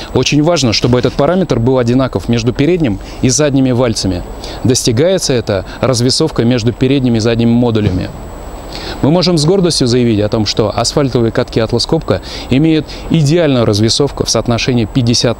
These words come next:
на пятьдесят. Оба модуля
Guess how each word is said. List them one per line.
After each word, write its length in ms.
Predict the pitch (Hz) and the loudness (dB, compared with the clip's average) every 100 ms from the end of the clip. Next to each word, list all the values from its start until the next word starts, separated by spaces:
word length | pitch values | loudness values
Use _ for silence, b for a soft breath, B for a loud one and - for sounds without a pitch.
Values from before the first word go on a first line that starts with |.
| - | -4
на 80 | 113 | -2
пятьдесят. 440 | 120 107 - 98 - - - - B B B B - - - - B B B B B - | 0 0 0 -4 -6 -16 -16 -14 B B B B -12 -12 -12 -12 B B B B B -2
Оба 180 | 165 185 | 2 2
модуля 460 | 190 202 180 110 | 2 2 2 2